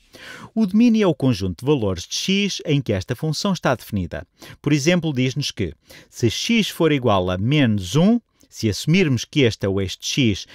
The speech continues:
e este é o eixo dos y, diz-nos que, se x for igual a menos um,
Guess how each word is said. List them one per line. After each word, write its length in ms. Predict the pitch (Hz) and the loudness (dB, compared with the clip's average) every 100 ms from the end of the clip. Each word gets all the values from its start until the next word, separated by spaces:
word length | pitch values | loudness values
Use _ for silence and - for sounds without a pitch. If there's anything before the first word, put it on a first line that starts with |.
| - | -12
e 140 | 120 120 | -2 0
este 220 | 101 - | 0 -2
é 20 | |
o 120 | 98 | -2
eixo 180 | 92 - | -4 -4
dos 160 | 147 139 | -4 0
y, 340 | 202 - 196 190 - - - | -2 0 0 0 -4 -18 -10
diz-nos 420 | 160 214 208 196 | -2 -2 0 -4
que, 260 | - 110 82 | -2 -4 -4
se 240 | - 107 | -6 -6
x 340 | - - 214 170 | -6 -2 0 0
for 220 | - 147 | 0 0
igual 340 | 127 107 92 | 2 2 2
a 60 | 92 | 0
menos 380 | 131 165 127 156 | 0 -2 0 0
um, 200 | 180 | 0